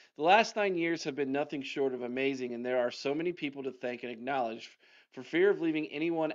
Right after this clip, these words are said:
out, I will intentionally only name six individuals by name. But those of you who know, well, you know. I want to specifically thank Urban Meyer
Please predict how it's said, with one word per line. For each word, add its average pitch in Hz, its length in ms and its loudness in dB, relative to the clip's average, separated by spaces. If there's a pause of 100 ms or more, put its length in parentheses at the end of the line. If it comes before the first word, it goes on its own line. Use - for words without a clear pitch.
(100)
out, 117 360 -2
I 127 140 2
will 131 140 -2
intentionally 147 800 -4
only 143 240 -4
name 131 220 -2
six 139 400 -2
individuals 123 760 -6 (520)
by 123 220 6
name. 120 380 -2 (120)
But 120 160 -6
those 143 240 2
of 160 120 -4
you 160 220 4
who 156 160 0
know, 127 300 2
well, 120 300 -2
you 123 180 -6
know. 135 280 2 (920)
I 135 100 0
want 143 220 0
to 139 140 -8
specifically 190 1080 -4
thank 190 400 2 (680)
Urban 175 360 4
Meyer 151 500 0